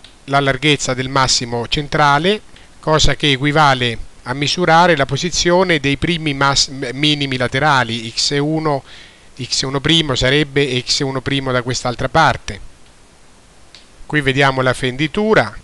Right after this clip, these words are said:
che viene posta a una distanza di due metri e mezzo rispetto allo schermo, che è questo foglio bianco.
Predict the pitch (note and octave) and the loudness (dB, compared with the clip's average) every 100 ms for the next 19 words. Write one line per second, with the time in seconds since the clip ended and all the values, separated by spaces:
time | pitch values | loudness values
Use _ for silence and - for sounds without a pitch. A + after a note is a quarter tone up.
0 | - - - C#3 C#3 D3 C#3+ D#3 D#3 C#3 | -20 -18 -6 -2 2 2 2 2 2 4
1 | - C#3 C3 B2 B2+ B2+ C3 B2 - C3 | 4 4 2 2 0 0 -2 -2 2 2
2 | B2+ C3 B2 B2 B2+ B2+ B2 B2+ B2+ C#3 | 2 -2 -4 -2 -2 -2 -4 -4 0 2
3 | C3 - B2 A#2 - C3+ B2 - B2+ A2+ | 2 0 -6 -4 -2 2 0 0 -4 -4
4 | G2+ - - - - B2 B2 - D3 B2 | -4 -16 -20 -18 -8 -6 -4 0 2 2
5 | A#2+ E3 G#3 - C3 A#2 B2 - - A#2 | 2 0 -2 -4 -8 -6 -6 -6 -4 -4
6 | B2 C#3+ D3 C#3 C#3+ G3 | -4 -2 0 0 -2 -4